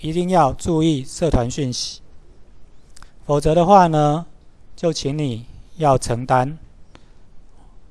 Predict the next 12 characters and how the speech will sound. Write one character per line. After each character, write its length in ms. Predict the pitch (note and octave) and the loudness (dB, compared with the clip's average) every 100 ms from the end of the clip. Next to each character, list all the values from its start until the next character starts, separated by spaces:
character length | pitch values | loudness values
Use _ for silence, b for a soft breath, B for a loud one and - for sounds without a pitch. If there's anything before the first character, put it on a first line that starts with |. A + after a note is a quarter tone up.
| - - - - - | -20 -20 -20 -20 -16
你 120 | C#3 - | -10 -2
不 160 | D3+ | 0
知 100 | - | 2
道 160 | D3+ C#3 | 4 4
这 140 | C#3+ | 2
些 160 | C3 C3 | -2 -2
资 180 | - C3+ | -2 -4
讯 200 | D3 B2+ | -2 -2
的 100 | - | 0
后 180 | C3 | 0
果。 220 | G#2+ - - - - - - - - - - - - - - - - - C3 | 0 -6 -20 -20 -20 -20 -20 -20 -20 -20 -20 -20 -18 -18 -16 -18 -18 -18 -18
OK， 160 | - | -16